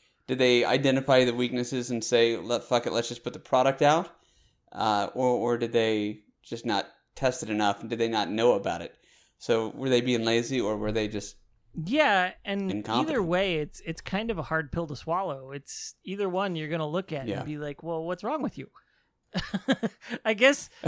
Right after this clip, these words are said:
Speaker 2: you know,
Speaker 1: <laughs>
Speaker 2: if, if you're not
Speaker 1: Yeah.
Speaker 2: having enough people test it, and it's just you and your, your team are the ones doing most of the testing, you're probably gonna miss where you made mistakes or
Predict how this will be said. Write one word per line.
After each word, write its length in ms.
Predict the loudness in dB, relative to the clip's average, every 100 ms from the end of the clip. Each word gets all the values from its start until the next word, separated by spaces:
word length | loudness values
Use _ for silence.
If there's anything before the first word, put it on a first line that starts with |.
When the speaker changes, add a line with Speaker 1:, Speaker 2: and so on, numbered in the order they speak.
| 0 2
Speaker 2:
you 120 | 6
know, 160 | 8
Speaker 1:
<laughs> 40 | 10
Speaker 2:
if, 220 | 8 6
if 160 | -2 -2
you're 100 | 2
not 160 | 2
Speaker 1:
Yeah. 40 | 4
Speaker 2:
having 340 | 2 0 0
enough 280 | 0 0 -2
people 280 | -6 -6 -8
test 360 | -6 -8 -6 -6
it, 180 | -6 -10 _ _ _
and 120 | -4 -4
it's 160 | -4
just 300 | -4 -6 -6
you 240 | -4 -2 0
and 140 | -2
your, 300 | -6 -8 -10 -14 _
your 160 | -14 -14
team 600 | -12 -6 -4 -4 -4 -8 _ _ _
are 140 | -2
the 80 | -2
ones 380 | -2 -4 -6 -8
doing 320 | -4 -4 -4
most 260 | -6 -8 -6
of 140 | -8
the 80 | -8
testing, 500 | -6 -6 -6 -10 -10 _ -20 _
you're 160 | -6 -6
probably 600 | -4 -2 0 0 0 -2
gonna 260 | 0 -2 -2
miss 420 | -4 -4 -6 -6
where 160 | -6
you 340 | -6 -8 -12 -14 _ _ _ _ -12
made 280 | -8 -8 -8
mistakes 600 | -12 -10 -10 -12 _ -14
or 540 | -12 -14 -14 -16 -16